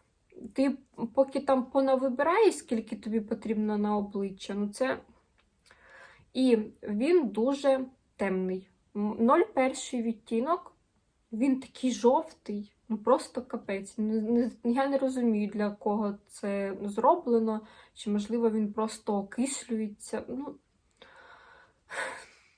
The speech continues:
я спробую його довикористовувати влітку, коли я засмагну,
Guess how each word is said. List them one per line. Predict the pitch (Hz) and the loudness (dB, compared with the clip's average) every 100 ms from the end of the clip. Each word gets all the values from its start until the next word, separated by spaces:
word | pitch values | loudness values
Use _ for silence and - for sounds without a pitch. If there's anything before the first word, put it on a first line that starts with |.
| _ _ _ _ - - - | _ _ _ _ -20 -20 -4
я | 226 269 277 | 4 6 6
спробую | 269 - 269 247 247 | 4 8 10 10 6
його | 240 254 240 | 4 6 6
довикористовувати | 226 240 233 240 226 233 - 277 349 349 247 247 226 | 6 2 0 -2 -2 -2 0 2 4 2 -2 -2 -4
влітку, | 233 349 - - 247 | 0 0 -2 -6 -4
коли | 240 240 | -2 0
я | 240 233 | 2 2
засмагну, | 226 233 - 285 453 339 233 214 | 0 -4 -2 2 2 2 -4 -4